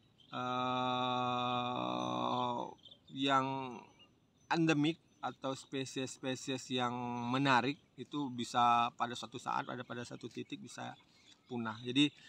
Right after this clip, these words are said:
mungkin dengan, eh, meng-, oh, mem-, mengurangi perburuan burung,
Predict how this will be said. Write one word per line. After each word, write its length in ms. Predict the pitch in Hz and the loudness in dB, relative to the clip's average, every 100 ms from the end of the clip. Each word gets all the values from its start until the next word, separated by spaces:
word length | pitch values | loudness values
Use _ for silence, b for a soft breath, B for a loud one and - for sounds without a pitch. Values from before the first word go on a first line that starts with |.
| B B B _ _ _ _ - | B B B _ _ _ _ 0
mungkin 580 | 151 190 156 - 143 147 | 8 10 8 6 2 4
dengan, 400 | 131 127 127 127 131 127 127 127 123 123 | 4 4 4 4 4 2 0 -2 -4 -6
eh, 260 | 127 123 123 | -6 -2 0
meng-, 360 | 131 135 143 - | 4 4 4 2
oh, 180 | 139 135 | 2 4
mem-, 400 | 139 143 143 - - - | 6 8 6 2 -12 -2
mengurangi 1000 | 139 147 147 151 147 151 151 151 160 151 - | 2 4 6 6 10 10 10 6 4 2 0
perburuan 800 | 143 139 131 135 135 135 131 131 | 0 2 2 2 6 8 8 4
burung, 460 | 127 123 113 135 | 2 2 0 -4